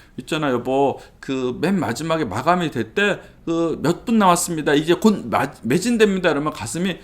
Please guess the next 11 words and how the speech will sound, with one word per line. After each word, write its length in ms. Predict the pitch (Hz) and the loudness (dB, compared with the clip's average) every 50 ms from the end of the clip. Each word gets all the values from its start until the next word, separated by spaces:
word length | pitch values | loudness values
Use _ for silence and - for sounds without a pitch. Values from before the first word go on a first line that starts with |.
| - - _ | -18 -20 _
콩닥콩닥 920 | - - - 214 214 - 208 202 202 202 202 - 220 220 185 180 170 - - | -20 -16 -14 -12 -6 -4 0 2 2 2 2 2 0 2 2 0 -2 -2 -6
뛴대요. 420 | - 247 254 247 208 175 - - - - - _ _ _ - - | -4 -2 2 4 4 4 2 0 -4 -12 -20 _ _ _ -12 0
그러면서, 340 | - 214 220 214 233 - - | 2 2 4 6 4 4 6
"어, 340 | - 247 262 262 247 - - - | 6 8 8 8 6 2 0 -4
십 160 | - - - | -6 -6 -4
분 120 | 339 349 | -2 2
남았습니다. 600 | 339 330 311 294 294 - 285 277 269 254 277 269 | 4 4 4 4 4 2 0 2 6 8 8 8
뭐 180 | 240 226 226 214 | 8 8 6 4
이 140 | 208 220 240 | 4 2 0
분 140 | 262 320 311 | 0 0 2
남았습니다. 640 | 302 285 277 269 269 - 277 277 262 277 294 285 - | 2 4 4 2 2 0 -2 0 4 6 8 8 6